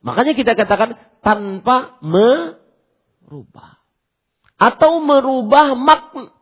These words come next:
eh, tadi merubah makna, atau merubah lafaz. Seperti misalkan, istawa. Allah beristiwa.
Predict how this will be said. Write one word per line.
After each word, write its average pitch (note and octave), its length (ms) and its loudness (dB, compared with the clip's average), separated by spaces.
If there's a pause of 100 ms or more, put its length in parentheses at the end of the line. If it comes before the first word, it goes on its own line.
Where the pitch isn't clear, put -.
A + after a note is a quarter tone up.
(160)
eh, F#2+ 160 -10
tadi D3+ 180 -2
merubah C3 320 -6
makna, D3 560 -10
atau C#4 380 -2
merubah A#3+ 640 2 (1040)
lafaz. C#4 540 2 (2000)
Seperti B3 400 -4
misalkan, F#3 480 -4 (920)
istawa. D3 880 0 (480)
Allah F#3 320 0
beristiwa. C#3+ 960 -6